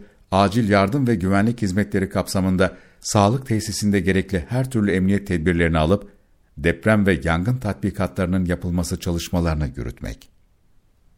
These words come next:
Görev alanı ile ilgili kaynakların verimli kullanılmasına yönelik çalışmalar yürütmek. Başhekim tarafından verilen diğer görevleri yapmak. Bu görevler Destek ve Kalite Hizmetleri Müdürü'nün bulunmadığı tesislerde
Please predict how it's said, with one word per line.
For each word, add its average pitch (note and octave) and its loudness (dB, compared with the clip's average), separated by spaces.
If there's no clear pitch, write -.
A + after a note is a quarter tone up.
Görev B2 6
alanı C3 6
ile C3+ 2
ilgili G#2+ 2
kaynakların G2+ 2
verimli G2 2
kullanılmasına G2+ 2
yönelik F2+ 2
çalışmalar G2 0
yürütmek. - -8
Başhekim F#2 0
tarafından C#2+ 0
verilen B1+ 0
diğer F#2 6
görevleri D#2 0
yapmak. - -10
Bu E3 0
görevler C3 4
Destek G2+ 0
ve B2 0
Kalite A2+ 0
Hizmetleri G#2 2
Müdürü'nün G2 2
bulunmadığı F2+ 2
tesislerde B1+ -6